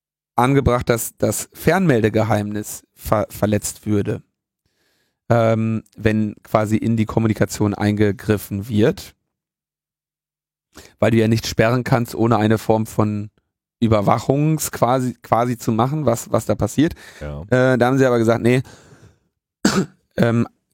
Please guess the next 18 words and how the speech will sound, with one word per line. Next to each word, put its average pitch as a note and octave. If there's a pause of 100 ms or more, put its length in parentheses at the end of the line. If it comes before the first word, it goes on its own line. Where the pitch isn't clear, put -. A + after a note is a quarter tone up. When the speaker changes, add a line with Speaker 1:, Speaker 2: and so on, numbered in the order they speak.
(120)
Speaker 1:
Grund, C3+ (140)
äh, A2 (1200)
ähm, A2+
Artikel C3+
zehn C#3
Absatz A#2
eins A#2+
Grundgesetz A#2+
umfasst, A#2+ (180)
also G#2
das G2+
Fernmeldegeheimnis A#2
umfasst, A#2 (280)
nur C3+
den C3
nicht F3
öffentlichen A#2
Austausch D3+